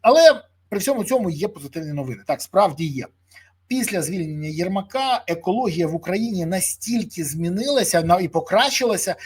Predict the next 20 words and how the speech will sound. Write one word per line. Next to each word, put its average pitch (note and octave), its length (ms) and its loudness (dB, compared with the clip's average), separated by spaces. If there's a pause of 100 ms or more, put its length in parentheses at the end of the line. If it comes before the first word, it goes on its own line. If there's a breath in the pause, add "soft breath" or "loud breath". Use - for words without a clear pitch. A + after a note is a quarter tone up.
(140 loud breath)
що A3+ 200 0
судді A3+ 480 2
прих-, F3 340 -4
почали G#3 320 -2
приходити F#3 520 -2
до D#3 140 2
тями C#4+ 560 2
і C4+ 140 0
почали A#3 400 -2
випускати, E3 880 -2 (460 loud breath)
а, D#3+ 580 6
з C#3 300 -8
ва-, G3 240 4
із-під F3 280 -6
варти G#3+ 440 4
раніше F3+ 540 -4
людей, G3 300 0
яких E3+ 240 -8
посадили F3+ 360 -2
туди A3 200 -8